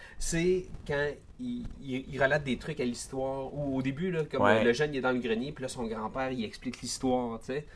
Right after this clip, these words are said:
Speaker 1: Puis là, pff, on se, on se retrouve, là, tu sais, aux croisades, là. Puis là, c'est comme un,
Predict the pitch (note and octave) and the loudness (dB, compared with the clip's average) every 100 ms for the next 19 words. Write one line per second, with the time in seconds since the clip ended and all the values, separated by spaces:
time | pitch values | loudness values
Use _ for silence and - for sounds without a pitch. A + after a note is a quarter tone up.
0 | - - - B2 C#3 A#2 - D3+ D#3+ - | -18 -18 -8 0 0 0 -2 -2 -2 -4
1 | A#2+ - A2+ E3+ - - C#3 C#3 B2 B2+ | -4 -4 -4 -4 -6 -8 -6 0 4 4
2 | A#2+ C3+ A#2+ - A#2 A#2 A2 A2 A2+ A#2 | 4 2 2 2 4 6 6 2 -2 -2
3 | A2+ A2 G#2 A#2+ A#2+ - A#2+ A2+ G#2+ | 0 0 -2 -6 -6 -4 0 2 2